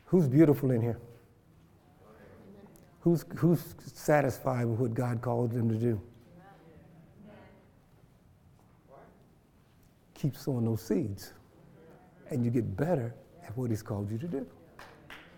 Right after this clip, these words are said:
You see? That's it. You see? And when I sow seeds,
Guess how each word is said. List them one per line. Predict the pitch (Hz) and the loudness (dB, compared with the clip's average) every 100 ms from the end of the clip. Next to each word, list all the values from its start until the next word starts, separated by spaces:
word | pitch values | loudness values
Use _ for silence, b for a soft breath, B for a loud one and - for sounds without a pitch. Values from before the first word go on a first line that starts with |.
| - - - - 208 | -20 -12 -12 -10 -10
You | - | -4
see? | 151 247 - - - - - - - - - - - | -4 -4 -6 -8 -10 -10 -10 -8 -10 -10 -8 -6 0
That's | 185 135 | 0 0
it. | - - - - - - - - - - | -2 -6 -6 -8 -8 -8 -8 -8 -8 -2
You | 156 | -2
see? | 123 175 - - - - - - - - - - - - | 0 0 -2 -6 -8 -8 -8 -10 -10 -12 -12 -12 -14 -2
And | 143 139 | 2 4
when | 151 | 6
I | 175 220 | 6 4
sow | - 180 170 156 135 | 2 4 6 6 4
seeds, | - - 262 240 117 147 - | -6 2 4 6 2 -2 -6